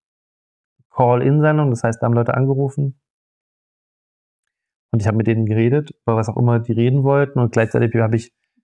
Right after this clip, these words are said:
meine Lieblingsmusik gespielt. Das hat sehr viel Spaß gemacht. Und dann habe ich, ähm, daraus, äh, entwickelt, an dem Moment, ab dem ich durfte,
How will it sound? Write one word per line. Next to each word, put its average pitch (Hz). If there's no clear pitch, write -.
meine 117
Lieblingsmusik 147
gespielt. 139
Das 113
hat 117
sehr 117
viel 123
Spaß -
gemacht. 117
Und 120
dann 113
habe 117
ich, 113
ähm, 113
daraus, 117
äh, -
entwickelt, 123
an 123
dem 123
Moment, 120
ab 120
dem 120
ich 117
durfte, 127